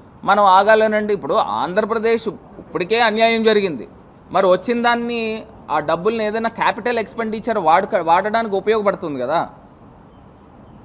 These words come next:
మరి అదేవిధంగా రెవెన్యూ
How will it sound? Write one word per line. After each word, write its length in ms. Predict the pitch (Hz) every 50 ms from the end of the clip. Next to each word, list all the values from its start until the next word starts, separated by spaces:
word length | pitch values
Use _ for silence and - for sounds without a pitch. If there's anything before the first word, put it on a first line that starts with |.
| - - - - - - -
మరి 120 | 180 208 208 208
అదేవిధంగా 540 | 220 240 233 233 233 240 233 226 233 226 220 220 220 - - - - - - - - - - - - - - - - 151 170
రెవెన్యూ 400 | 185 190 196 214 220 220 220 220